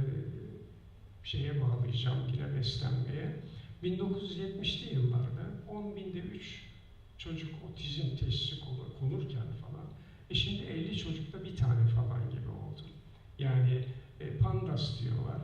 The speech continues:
yani çocukluk çağında otoimmün sinir sistemini tutan hastalıklar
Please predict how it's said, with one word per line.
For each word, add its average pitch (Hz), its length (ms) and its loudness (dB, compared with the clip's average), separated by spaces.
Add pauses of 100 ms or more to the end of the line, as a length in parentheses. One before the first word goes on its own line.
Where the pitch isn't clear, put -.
yani 127 300 4
çocukluk 139 640 2
çağında 117 600 6 (300)
otoimmün 117 840 4 (380)
sinir 160 340 0
sistemini - 640 4
tutan 156 280 -2
hastalıklar - 720 0